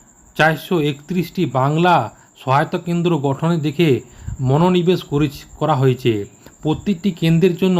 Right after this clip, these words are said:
দুজন করে কর্মী নিয়োগ করা হবে বলে জানানো হয়েছে। সেক্ষেত্রে দক্ষিণ চব্বিশ পরগনা জেলায়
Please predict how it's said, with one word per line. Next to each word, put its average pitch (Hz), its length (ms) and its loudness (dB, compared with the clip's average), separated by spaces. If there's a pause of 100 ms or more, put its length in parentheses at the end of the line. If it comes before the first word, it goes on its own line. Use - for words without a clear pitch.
(120)
দুজন 143 400 -2
করে 170 280 0
কর্মী 156 360 0
নিয়োগ 165 220 2
করা 151 200 2
হবে 131 240 4 (440)
বলে 165 240 0
জানানো 147 380 0
হয়েছে। 131 340 2 (420)
সেক্ষেত্রে 165 480 0 (160)
দক্ষিণ 135 340 0
চব্বিশ 165 340 -2
পরগনা 175 400 0
জেলায় 170 320 2